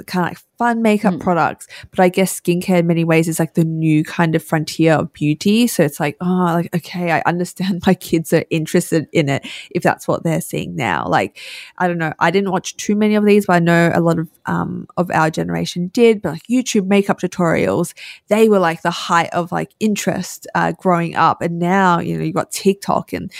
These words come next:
Speaker 1: and preventative Botox and
Speaker 2: Mm.
Speaker 1: everything. So that, the, yeah, that is probably <laughs> what they are seeing.
Speaker 2: Yeah, it's quite scary.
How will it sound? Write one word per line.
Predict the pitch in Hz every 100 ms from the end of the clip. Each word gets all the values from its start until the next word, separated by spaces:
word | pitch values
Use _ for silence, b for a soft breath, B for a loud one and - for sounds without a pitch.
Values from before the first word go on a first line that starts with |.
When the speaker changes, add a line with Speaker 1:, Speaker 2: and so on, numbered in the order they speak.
| B B B -
Speaker 1:
and | - 151 -
preventative | - 254 262 254 247 233 -
Botox | 170 185 220 170
and | 160
Speaker 2:
Mm. | 165
Speaker 1:
everything. | 214 202 196 196 175
So | 185
that, | 220 233 233
the, | 220
yeah, | 220 254
that | 240
is | 226 247
probably | 233 247
<laughs> | 240
what | -
they | 233 214
are | 220
seeing. | - 208 302 180 165 165 185
Speaker 2:
Yeah, | 147 120
it's | 127 -
quite | - 185
scary. | - - 156 156 131 139